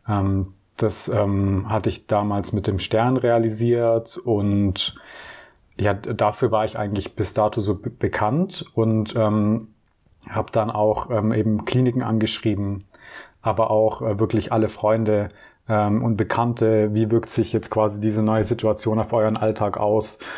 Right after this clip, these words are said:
Und hab erstmal geprüft, ähm, was kann ich, äh, fotografieren, was ist verantwortungsvoll?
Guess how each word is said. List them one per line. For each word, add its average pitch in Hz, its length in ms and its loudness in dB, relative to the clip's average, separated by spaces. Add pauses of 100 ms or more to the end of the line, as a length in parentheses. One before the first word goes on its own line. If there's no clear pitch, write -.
(160)
Und 107 100 0
hab 110 140 0
erstmal 120 340 0
geprüft, 139 800 0
ähm, 107 260 2
was 110 220 -2
kann 117 280 -2
ich, 180 260 0
äh, 156 120 2
fotografieren, 156 800 0
was 104 160 0
ist 110 120 -6
verantwortungsvoll? 147 1040 -2